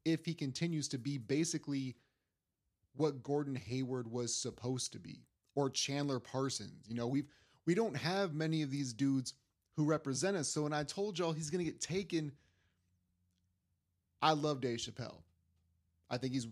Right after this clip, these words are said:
arguably the best comedian, especially of my time, that I've actually got, I, 'cause I've actually gotten to see him live. He came to Alaska. I got to see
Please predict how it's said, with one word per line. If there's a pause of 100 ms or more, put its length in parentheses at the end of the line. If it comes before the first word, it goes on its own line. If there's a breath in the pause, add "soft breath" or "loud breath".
(440)
arguably
the
best
comedian,
especially
of
my
time,
that
I've
actually
got,
I,
'cause
I've
actually
gotten
to
see
him
live.
He
came
to
Alaska.
I
got
to
see